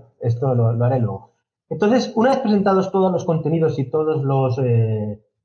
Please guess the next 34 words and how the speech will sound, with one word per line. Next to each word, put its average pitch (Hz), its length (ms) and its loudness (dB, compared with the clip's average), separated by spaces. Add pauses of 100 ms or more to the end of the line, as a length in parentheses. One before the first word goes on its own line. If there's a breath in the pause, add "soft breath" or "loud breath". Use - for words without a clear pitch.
(140)
todas 147 180 2
las 156 140 2
competencias 131 840 0
importantes, 127 840 0
eh, 113 260 2
del 107 180 -4
tema, 185 480 2
todas 135 140 0
las 117 140 2
com-, 120 220 -4 (120)
de 117 80 -4
lo 113 100 0
que, 113 200 -6
que 113 100 -2
los 110 140 0
alumnos 139 280 0
tienen 135 200 0
que 123 80 -2
trabajar, 175 640 2 (440)
lo 143 140 0
que 143 80 0
hacemos 175 320 0
es, - 240 -2 (140)
llegamos 139 340 0
a 170 60 4
la 143 100 2
resolución 120 440 0
del 113 160 2
reto. - 340 -14 (680)
En 170 100 0
la 190 80 2
resolución 190 500 2
del 220 140 2
reto, 240 640 -2